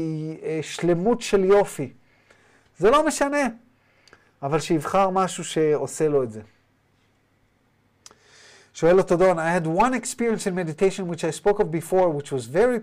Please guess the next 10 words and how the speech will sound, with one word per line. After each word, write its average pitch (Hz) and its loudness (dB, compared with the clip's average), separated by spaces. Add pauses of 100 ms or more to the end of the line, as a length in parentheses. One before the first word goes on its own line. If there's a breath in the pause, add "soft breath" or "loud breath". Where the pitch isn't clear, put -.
profound, 147 -6 (500 soft breath)
approximately 185 -2 (140)
twenty 214 -2
years 180 -2
ago, 135 -2
a 127 -2
little 160 -2
less. 131 -4 (480 soft breath)
What 202 0
disciplines 143 -4